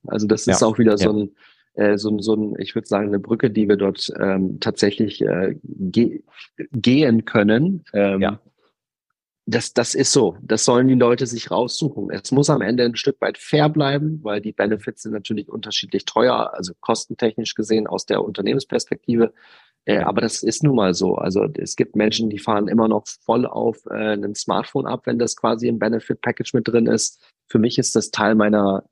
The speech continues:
Speaker 1: das brauche ich, weil ich ständig am Telefonieren bin, ne? Also es muss mir
Speaker 2: Ja,
Speaker 1: der Arbeitgeber
Speaker 2: ja, ja.
Speaker 1: einfach bieten.
Speaker 2: Cool. Lass uns doch mal zur nächsten Kategorie kommen. Ähm, find ich hochgradig spannend, weil ich selber fast der Meinung war, ähm,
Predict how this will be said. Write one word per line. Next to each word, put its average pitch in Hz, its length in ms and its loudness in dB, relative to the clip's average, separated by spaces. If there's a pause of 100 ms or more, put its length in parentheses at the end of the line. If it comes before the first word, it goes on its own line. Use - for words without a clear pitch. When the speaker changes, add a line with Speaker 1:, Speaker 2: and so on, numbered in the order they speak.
(160)
Speaker 1:
das 110 240 -4
brauche 131 320 2
ich, - 100 -2
weil 92 120 2
ich - 80 -2
ständig 107 340 0
am 107 80 -2
Telefonieren 113 560 -2
bin, 87 200 0
ne? 117 140 -2
Also 101 140 -2
es - 140 -12
muss - 160 -6
mir 104 80 4
Speaker 2:
Ja, 101 60 2
Speaker 1:
der 92 40 0
Arbeitgeber 98 440 0
Speaker 2:
ja, - 40 0
ja. - 40 -6
Speaker 1:
einfach - 180 -10
bieten. - 320 -12 (1080)
Speaker 2:
Cool. 135 400 2 (800)
Lass 131 180 2
uns 175 120 4
doch 143 120 4
mal 127 160 4
zur - 160 2
nächsten 113 460 2 (280)
Kategorie 101 640 0
kommen. 139 520 0 (340)
Ähm, 101 420 2
find - 320 -2
ich - 320 0
hochgradig 113 800 2
spannend, 123 600 -2
weil 104 260 2
ich 127 280 -6
selber 123 320 2
fast - 360 -4
der 98 80 0
Meinung 95 340 0
war, 98 260 0 (460)
ähm, 98 320 2